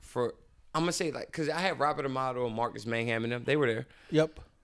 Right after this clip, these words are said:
Speaker 1: But once you take away them and Robert Bray and the rest of them, none of them have ever been on Tommy C's stage.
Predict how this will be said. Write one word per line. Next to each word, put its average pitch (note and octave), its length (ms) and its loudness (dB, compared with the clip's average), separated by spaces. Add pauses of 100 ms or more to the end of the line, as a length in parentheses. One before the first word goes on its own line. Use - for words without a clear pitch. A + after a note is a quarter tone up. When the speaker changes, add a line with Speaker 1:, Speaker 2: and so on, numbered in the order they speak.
(160)
Speaker 1:
But D#3+ 200 10
once E3+ 200 0
you A3 60 -6
take G3+ 160 2
away E3 160 6
them C#3+ 220 8
and C#3 140 8
Robert C#3+ 260 4
Bray C3+ 180 6
and C3+ 80 4
the C3 60 4
rest C#3 200 4
of C#3 100 4
them, D3+ 140 -2 (300)
none D#3 320 10
of F#4+ 120 6
them D4+ 140 6
have D#3+ 240 2
ever F#3+ 200 6
been E3 200 0
on D3+ 120 0
Tommy C#3+ 240 0
C's A#2+ 200 -8
stage. - 420 -6